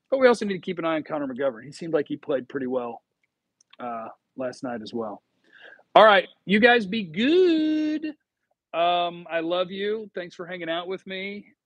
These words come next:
Uh, check out ninety-seven one The Freak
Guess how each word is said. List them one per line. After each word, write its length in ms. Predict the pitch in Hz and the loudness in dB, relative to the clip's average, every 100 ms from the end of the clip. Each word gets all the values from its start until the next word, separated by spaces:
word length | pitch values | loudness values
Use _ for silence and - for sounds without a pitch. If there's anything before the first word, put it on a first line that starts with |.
| - | -8
Uh, 260 | 156 156 156 | -4 -4 -4
check 320 | - 190 185 | -6 -6 -4
out 380 | 180 175 175 175 - _ _ _ _ _ | -4 -2 -2 -4 -8 _ _ _ _ _
ninety-seven 720 | 165 175 170 - 180 165 160 | -10 -8 -8 -6 -6 -4 -6
one 160 | 165 | -8
The 140 | 165 135 - | -8 -12 -10
Freak 400 | 170 180 202 - | -6 -6 -6 -14